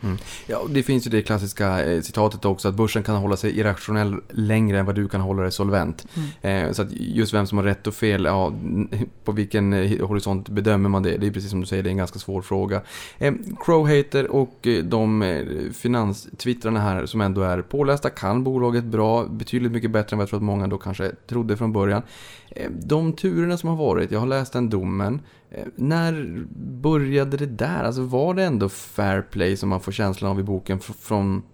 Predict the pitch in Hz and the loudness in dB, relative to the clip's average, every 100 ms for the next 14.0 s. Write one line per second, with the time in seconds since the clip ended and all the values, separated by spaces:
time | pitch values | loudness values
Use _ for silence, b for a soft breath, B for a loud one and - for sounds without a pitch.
0 | _ - 110 110 117 220 156 87 - - | _ -6 -2 2 6 6 6 4 0 -8
1 | b b b b - 123 123 131 - 170 | b b b b 0 0 0 -4 0 2
2 | 196 180 120 117 110 107 107 104 101 101 | 4 4 4 4 4 4 4 4 2 2
3 | 98 95 - 117 98 95 - - 98 87 | 2 0 0 2 2 0 -4 -2 -2 -2
4 | - 80 73 - - B B B B B | -4 -8 -8 -12 -20 B B B B B
5 | - 185 220 240 233 196 220 240 233 226 | 2 6 6 6 6 4 2 4 4 4
6 | 202 127 233 - 196 - 190 - - 196 | 0 -4 -6 -8 -12 -12 -12 -12 -12 -4
7 | 214 202 214 196 185 180 107 98 - 98 | -2 2 2 2 0 -6 -12 -14 -14 -14
8 | - 208 214 208 202 202 208 196 262 - | -8 0 2 2 -2 2 2 4 0 0
9 | 202 190 165 151 170 180 220 240 240 196 | 2 4 2 0 -4 2 6 6 4 2
10 | 180 165 165 165 160 151 156 151 165 147 | 4 4 0 0 0 0 -2 -4 -4 -4
11 | - 147 - 151 147 147 143 135 135 - | -6 -6 -2 -4 -4 -4 -2 -4 -6 -4
12 | 147 175 185 170 - 143 - 139 - - | -2 -2 -2 -4 -4 -6 -6 -10 -6 -2
13 | 165 190 175 175 165 175 165 156 156 | 0 0 2 2 2 0 -2 -4 -4